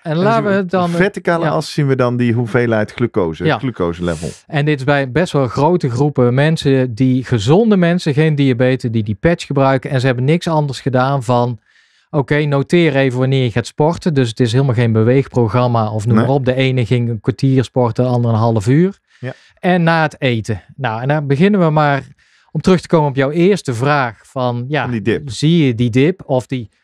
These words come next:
Speaker 2: nou ja, eigenlijk ga je glucose echt omlaag als jij hongerklop bijvoorbeeld krijgt. Nou, dan zie je eigenlijk, de mensen beginnen sporten en dan,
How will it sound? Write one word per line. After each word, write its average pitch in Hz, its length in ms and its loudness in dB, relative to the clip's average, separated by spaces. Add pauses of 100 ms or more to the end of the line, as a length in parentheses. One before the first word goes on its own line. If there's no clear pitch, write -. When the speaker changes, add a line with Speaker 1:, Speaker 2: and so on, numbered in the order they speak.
(120)
Speaker 2:
nou 135 140 -2
ja, 123 160 -4
eigenlijk 131 300 -4
ga 143 120 -2
je 127 200 -4
glucose 127 640 0
echt - 320 -8
omlaag 123 680 0
als 127 240 0
jij 117 220 0
hongerklop 151 520 0
bijvoorbeeld 147 380 0
krijgt. 147 340 0
Nou, 131 160 0
dan 120 80 2
zie 139 140 0
je 143 80 2
eigenlijk, 156 460 2 (960)
de 160 220 2
mensen 214 280 2
beginnen 180 300 4
sporten 240 560 0
en 185 140 0
dan, 151 280 2